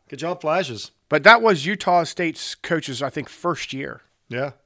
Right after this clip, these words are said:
Speaker 2: So, I mean, nah, not bad to get to your bowl game first year.
Speaker 1: Yeah, with an N F L quarterback, though. <laughs> It's not gonna get better at Utah State.
Speaker 2: <laughs>
Speaker 1: I, I mean, like,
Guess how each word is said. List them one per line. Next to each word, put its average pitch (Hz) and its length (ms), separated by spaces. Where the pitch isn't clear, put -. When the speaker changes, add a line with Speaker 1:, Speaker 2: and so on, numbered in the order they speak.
Speaker 2:
So, - 260
I 143 100
mean, 147 300
nah, 254 200
not 226 200
bad 202 140
to 170 60
get 165 100
to - 100
your 139 60
bowl 147 220
game 120 240
first 120 300
year. 104 260
Speaker 1:
Yeah, 139 220
with 143 180
an 120 100
N 120 100
F 110 120
L 110 120
quarterback, 101 460
though. 104 160
<laughs> - 40
It's - 140
not 156 120
gonna 135 120
get 117 160
better 120 260
at - 80
Utah 110 260
State. 101 420
Speaker 2:
<laughs> - 40
Speaker 1:
I, 131 140
I 208 240
mean, 190 240
like, 160 320